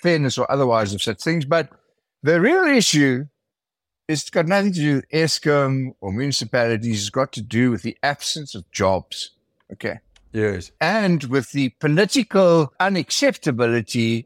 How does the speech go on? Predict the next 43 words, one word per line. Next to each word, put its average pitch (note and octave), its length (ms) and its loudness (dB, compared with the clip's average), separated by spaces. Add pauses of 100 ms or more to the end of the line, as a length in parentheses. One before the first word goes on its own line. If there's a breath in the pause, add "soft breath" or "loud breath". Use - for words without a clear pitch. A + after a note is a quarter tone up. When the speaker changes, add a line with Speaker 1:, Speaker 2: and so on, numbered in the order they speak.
Speaker 1:
of A#2+ 160 2
applying C#3+ 720 0 (420)
the A#2 140 -2
cutoff C3+ 540 -2
model. G#2+ 400 -2
You C#3 180 2
cannot, E3 760 -2
not, D#3 420 0
not A#3 240 2
that A#3 180 0
people G#3+ 340 4
would F3+ 160 2
miss A#3+ 220 2
it E3 140 -4
that A#2+ 200 0
much, C#3 240 -2
'cause C3 200 0
there C#3+ 120 2
ain't F3+ 220 0
so E3+ 180 0
much D3+ 280 -2
of C3 120 0
it A#2+ 120 0
about A#2 420 -2
if A2+ 160 -10
we A2+ 120 -4
cut A#2+ 200 -2
off G#2+ 160 -4
people's G#2 400 -8
electricity. A2 560 -2 (160)
Speaker 2:
Right. A2 140 0
Yes, A2 100 0
Speaker 1:
Okay. G2+ 80 -2
Speaker 2:
yes, A#2 180 -8
yeah. G#2 220 -4
Speaker 1:
And C#3 160 0
some F3+ 160 2
people E3 260 2
haven't D#3+ 220 2
had D#3+ 160 2
electricity D#3 480 -2
forever. E3 480 2
So, D3+ 300 2